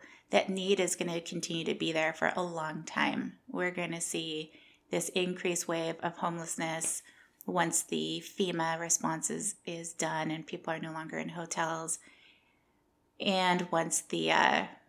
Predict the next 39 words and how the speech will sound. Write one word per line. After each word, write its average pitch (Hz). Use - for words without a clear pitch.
eviction 175
moratorium 170
is 170
lifted, 160
if, -
if -
there 170
isn't 170
some 170
sort 170
of 165
reprieve, 220
which 196
I 202
think 202
there 185
might 175
be 175
some 165
assistance 170
coming 175
from 175
the 170
state -
for 175
that 170
too, 165
um, 175
we're 208
just 247
gonna 240
likely 196
see 208
this 170
increase 175
in 170
homelessness. 185
And 170
I, 165